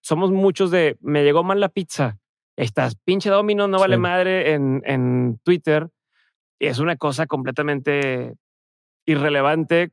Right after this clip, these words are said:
Speaker 1: co-, comparándola con el resto de las cosas que están sucediendo en el mundo y de las cuales hay un, una voz. Eh, entonces yo s-, yo sien-, yo entiendo de dónde viene esa desesperación de lo pongo
Speaker 2: Sí.
Speaker 1: aquí a ver si así,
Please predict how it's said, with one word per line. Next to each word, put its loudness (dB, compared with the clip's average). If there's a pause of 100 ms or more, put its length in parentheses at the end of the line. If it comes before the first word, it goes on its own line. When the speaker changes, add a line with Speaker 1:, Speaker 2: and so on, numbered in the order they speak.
(100)
Speaker 1:
co-, -2 (360)
comparándola 0
con -2
el -2
resto -4
de 0
las -2
cosas -10
que -16
están -4
sucediendo -2
en 0
el 0
mundo 0
y 2
de 0
las -8
cuales -6
hay -4
un, -4
una 0
voz. 0 (680)
Eh, 2 (320)
entonces 0
yo 4
s-, -8 (600)
yo 0
sien-, -4
yo 0
entiendo 0
de 2
dónde -2
viene 0
esa -2
desesperación -6
de 0
lo -4
pongo 2
Speaker 2:
Sí. -2
Speaker 1:
aquí -2
a 0
ver 0
si -4
así, -2